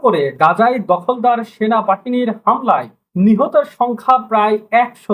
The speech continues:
জন। কাতার ভিত্তিক সংবাদ মাধ্যম আল জাজিরার দাবি, আইডিএফ এর এই হামলায় এক পরিবারের আঠারো জন সহ মোট একশো জন প্রাণ হারিয়েছে। পাকিস্তান, তুরস্ক এবং আজারবাইজান ও ইন্দোনেশিয়া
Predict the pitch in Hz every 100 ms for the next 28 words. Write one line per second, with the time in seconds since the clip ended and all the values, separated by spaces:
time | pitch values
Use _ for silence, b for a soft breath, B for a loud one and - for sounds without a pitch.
0 | 170 160 131 - _ _ - 196 - 320
1 | 285 339 359 349 - 247 247 214 220 220
2 | - 277 175 - 202 214 214 202 226 -
3 | 269 185 165 180 262 285 202 214 214 240
4 | 233 226 220 185 180 - 226 269 170 135
5 | _ _ _ _ 220 262 262 - 240 226
6 | 226 214 208 - 180 - 302 277 233 226
7 | - 208 240 220 180 247 254 - _ _
8 | _ 208 214 - 285 233 202 156 - 202
9 | 214 208 170 160 147 165 135 - _ _
10 | - 220 330 311 320 370 381 - 254 277
11 | 285 - 330 311 247 226 269 269 190 190
12 | 294 302 302 302 311 302 233 233 240 247
13 | 254 339 311 220 202